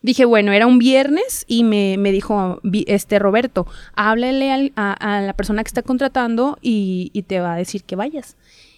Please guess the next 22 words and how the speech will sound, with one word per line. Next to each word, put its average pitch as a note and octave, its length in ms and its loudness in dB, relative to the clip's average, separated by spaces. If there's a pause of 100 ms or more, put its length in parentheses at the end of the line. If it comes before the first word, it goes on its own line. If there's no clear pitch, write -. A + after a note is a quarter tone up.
(120)
Y F#3 160 -14
yo, F3+ 60 -12
"Es F3+ 200 -12
viernes, G3 440 -8
seis G#3 220 0
de A3+ 60 0
la A3 100 0
tarde, A#3+ 460 -2 (260)
no G#3 140 -10
creo". A3 380 -8 (580)
Pues A3 240 0
le A3 80 2
hablé G3 300 4
y A#3 40 2
me C4+ 140 2
dijo, A#3+ 340 -2
"Vente G#3+ 360 0
a - 20 -4
la, C4+ 380 -6 (260)
a G3+ 80 -6
la G#3 80 -4
entrevista". F#3+ 500 -10